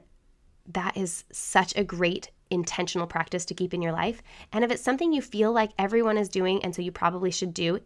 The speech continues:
even though you kind of resent it, then I'm going to encourage and invite you with kindness and grace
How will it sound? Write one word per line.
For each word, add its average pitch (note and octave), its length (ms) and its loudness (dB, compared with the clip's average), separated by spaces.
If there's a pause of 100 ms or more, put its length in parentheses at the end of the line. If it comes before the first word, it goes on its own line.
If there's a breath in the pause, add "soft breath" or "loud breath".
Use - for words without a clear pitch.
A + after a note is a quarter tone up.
even A#3 320 2
though F#3 260 4
you F#3 160 -4
kind E3+ 220 0
of E3+ 80 -2
resent E3 360 -2
it, C#4 160 2 (420 loud breath)
then A3 160 2
I'm A#3 100 4
going C4+ 220 2
to F#4 120 0 (380)
encourage G#3+ 600 0
and B3 120 2
invite F#3 380 2
you F#3 400 0 (460 soft breath)
with G3 220 -2
kindness F#3+ 420 2
and F#3+ 120 2
grace F3 440 0